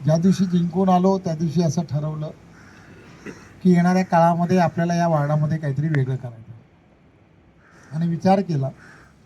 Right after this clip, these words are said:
की आपण काय करावं, कसं करावं. तर तिथे त्यावेळच्या काळामध्ये एक, अ,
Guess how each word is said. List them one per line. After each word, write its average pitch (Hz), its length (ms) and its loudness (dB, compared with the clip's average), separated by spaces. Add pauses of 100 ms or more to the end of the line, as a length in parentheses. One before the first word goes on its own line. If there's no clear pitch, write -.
(540)
की 175 40 0
आपण 165 220 2
काय 185 240 0
करावं, 147 460 0
कसं - 300 -10
करावं. 131 420 -6
तर 139 140 -12
तिथे 143 260 -4
त्यावेळच्या 151 460 -8
काळामध्ये 147 580 -6 (1600)
एक, 139 220 -14
अ, 147 180 -6